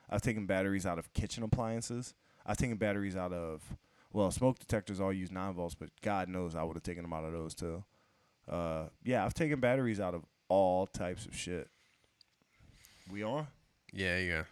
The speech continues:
Speaker 1: All right, what am I looking up again? Oh, yeah, my notes about this belly shit.
Speaker 2: <laughs>
Speaker 1: Yeah, bro.
Speaker 2: Oh,
Speaker 1: No,
Speaker 2: man.
Speaker 1: I mean, listen, it's not that I don't believe you. It's just that I know. I know.
Speaker 2: I mean, I, I could, I could bring it back. We'll, I'll, we'll run it back. I mean, honestly,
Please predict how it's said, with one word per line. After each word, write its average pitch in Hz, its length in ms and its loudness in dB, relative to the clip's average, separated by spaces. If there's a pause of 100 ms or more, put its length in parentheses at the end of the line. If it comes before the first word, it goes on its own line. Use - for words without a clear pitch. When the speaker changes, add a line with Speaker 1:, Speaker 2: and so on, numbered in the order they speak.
(140)
Speaker 1:
All 92 80 -4
right, 90 100 -4
what 101 140 -6
am 127 80 -2
I 131 80 0
looking 143 200 0
up 139 120 0
again? 143 240 0
Oh, 82 180 4
yeah, 82 300 -6
my 73 160 -8
notes 85 320 -8
about - 220 -8
this 76 120 -18
belly 87 340 -10
shit. - 800 6
Speaker 2:
<laughs> - 380 4 (400)
Speaker 1:
Yeah, 101 200 -4 (200)
bro. 233 100 4 (220)
Speaker 2:
Oh, 127 220 10
Speaker 1:
No, 113 60 6
Speaker 2:
man. 110 320 8
Speaker 1:
I 123 60 0
mean, 175 220 2
listen, 156 280 4
it's 139 120 0
not 156 160 4
that 123 60 4
I 120 40 4
don't 113 180 2
believe 92 420 0
you. 143 160 0 (320)
It's 101 140 -6
just 101 200 -8
that 90 100 -4
I 90 120 -4
know. 90 360 -6 (340)
I - 60 -10
know. 113 160 8
Speaker 2:
I 117 40 12
mean, 127 200 12
I, 110 240 12
I 190 60 12
could, - 180 10
I - 80 10
could 131 180 6
bring 101 180 10
it 87 100 6
back. 85 240 6
We'll, 107 160 4 (120)
I'll, 120 380 10 (160)
we'll 139 180 10
run 104 200 10
it 82 80 4
back. 82 240 4 (160)
I 101 80 2
mean, 107 200 6
honestly, 107 560 8